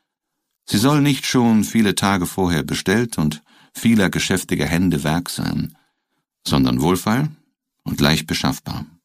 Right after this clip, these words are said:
Nicht aus fernen Bezugsquellen mit vielen Kosten bereitet, sondern überall erhältlich. Weder dem Vermögen noch dem Körper schädlich, nicht von der Art, dass sie den Eingangsweg auch zum Ausgangsweg hat.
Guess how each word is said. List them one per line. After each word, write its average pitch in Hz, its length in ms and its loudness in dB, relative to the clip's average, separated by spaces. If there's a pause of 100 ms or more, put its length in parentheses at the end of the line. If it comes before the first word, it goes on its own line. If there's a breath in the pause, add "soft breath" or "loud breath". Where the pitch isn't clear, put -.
(600)
Nicht 135 240 2
aus 80 160 -2
fernen 87 440 2
Bezugsquellen 87 880 -2
mit - 160 0
vielen 85 340 0
Kosten 78 460 -2
bereitet, 85 500 -2 (540 loud breath)
sondern 101 320 2
überall 127 580 -2
erhältlich. - 800 -8 (680)
Weder 90 260 4
dem 76 180 0
Vermögen 101 540 0
noch 87 160 0
dem 87 240 0
Körper - 380 -4
schädlich, - 580 -4 (480 loud breath)
nicht - 220 2
von 107 180 2
der 92 220 0
Art, 98 380 -2
dass 92 140 -4
sie 73 120 -2
den 73 220 -2
Eingangsweg 85 1120 0
auch 73 240 -4
zum - 340 -4
Ausgangsweg - 960 -6
hat. - 360 -12